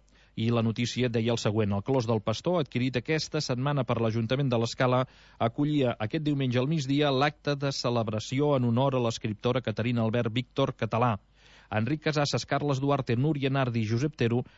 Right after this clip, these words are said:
van intervenir-hi llegint o cantant textos seleccionats de l'insigne escriptora escalenca.» I la notícia, aquell mateix dia, sonava així.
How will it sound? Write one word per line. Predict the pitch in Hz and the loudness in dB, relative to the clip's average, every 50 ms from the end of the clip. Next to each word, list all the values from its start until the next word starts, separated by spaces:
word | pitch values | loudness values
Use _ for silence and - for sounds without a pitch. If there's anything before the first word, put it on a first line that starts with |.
| - - - | -18 -8 -4
van | 107 113 135 135 | 0 2 2 2
intervenir-hi | 131 120 110 - 143 143 147 143 127 123 120 107 110 110 110 - _ _ _ _ - | 2 0 2 0 0 0 2 0 2 2 0 0 0 -2 -4 -4 _ _ _ _ -4
llegint | 110 110 120 123 113 123 117 107 101 92 90 - _ _ _ _ - | -2 0 0 2 2 2 2 2 0 0 -4 -8 _ _ _ _ -6
o | 101 104 | -6 -4
cantant | - - 104 101 98 92 - 135 147 165 175 185 190 - _ _ - _ | -2 -2 -2 -2 -2 0 0 0 0 0 0 -2 -4 -6 _ _ -6 _
textos | - 127 127 - - - - 143 143 - | -2 -2 -2 -4 -6 -4 -4 -4 -2 -2
seleccionats | 113 98 101 101 - - 120 113 113 110 117 113 | -2 -4 -4 -6 -4 -4 -2 0 0 0 -2 0
de | - 110 104 | -2 -2 0
l'insigne | 104 104 104 104 - - 135 139 131 131 131 131 135 - - - | 0 -2 -4 -4 -4 -4 -2 -2 0 0 0 0 -2 -4 -2 -2
escriptora | 113 123 - - - 107 - - _ - 110 104 107 101 - - - | -2 -2 -2 -4 -6 -6 -6 -4 _ 0 0 0 0 -2 -4 -4 -6
escalenca.» | 107 - - - 110 104 95 90 92 - 95 92 - - - - _ - - - - - | -8 -6 -4 -2 -2 -2 -2 -2 -6 -10 -12 -14 -14 -16 -20 -20 _ -20 -20 -20 -12 -4
I | - 127 127 | 0 2 2
la | 123 | 4
notícia, | 117 120 120 - 135 139 - - 139 139 156 190 214 - _ _ _ _ _ - | 4 2 2 0 -2 -2 -2 0 0 0 0 0 -2 -6 _ _ _ _ _ -10
aquell | 95 - - 123 117 110 | -6 -2 0 0 2 0
mateix | 104 101 104 98 98 | 0 0 -2 -2 0
dia, | 131 143 151 165 185 - - | 0 2 2 2 0 -2 -6
sonava | - - - 117 120 135 147 143 170 180 - - | -6 -4 -2 0 2 0 0 0 -2 -4 -6 -6
així. | - 135 131 - - 101 98 | -6 -6 -6 -6 -8 -10 -12